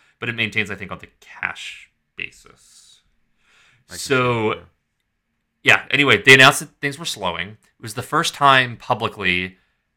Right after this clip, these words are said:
Speaker 1: they admitted that their product was not going to continue astronomically growing in every country all at once. And it was kind of an admission of defeat. The street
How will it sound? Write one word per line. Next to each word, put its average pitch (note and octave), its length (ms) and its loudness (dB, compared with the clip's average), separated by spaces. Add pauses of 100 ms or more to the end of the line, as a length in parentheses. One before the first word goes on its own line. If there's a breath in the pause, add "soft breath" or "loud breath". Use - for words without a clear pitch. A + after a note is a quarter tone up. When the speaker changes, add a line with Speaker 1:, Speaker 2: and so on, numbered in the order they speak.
(160)
Speaker 1:
they A2 220 6
admitted F#2 480 0
that F2 500 -4 (2250)
their G2+ 240 -4 (240)
product F#2 440 -2
was F2+ 280 -10
not E2+ 440 -8
going E2+ 240 -18
to F2+ 100 -20
continue F2+ 720 -18
astronomically E2+ 640 -10
growing F2 460 -8 (100)
in E2+ 300 -10
every E2+ 380 -12 (440)
country F2 560 -16 (140)
all F2+ 160 -10
at - 160 -18
once. E2+ 440 -14 (1300)
And A#2+ 500 6
it A2 60 -4
was - 220 -14 (100)
kind G#2 180 -6
of A2+ 80 -4
an A2 80 -8
admission G#2+ 320 -10
of G2 80 -8
defeat. G2 540 -14
The G#2+ 80 -16
street G2+ 420 -14